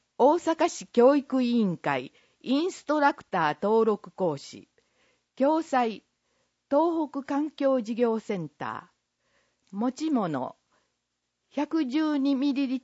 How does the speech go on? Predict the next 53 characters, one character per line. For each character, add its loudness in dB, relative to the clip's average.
ト -2
ル -6
の -4
ペ -6
ッ -6
ト 2
ボ 2
ト -4
ル。 -10
飲 2
む 2
ヨ 6
ー 4
グ 0
ル 0
ト 0
の -2
容 6
器 -14
が -2
あ -2
れ -2
ば、 -6
蓋 0
も 0
一 -6
緒 -4
に 2
持 2
っ -2
て -4
き -18
て -8
く -10
だ -6
さ -10
い。 -14
対 -6
象、 -4
ど 0
な 0
た -4
で -4
も。 -8
小 2
学 -2
生 0
低 0
学 -2
年 -2
以 -6
下 -6
は -2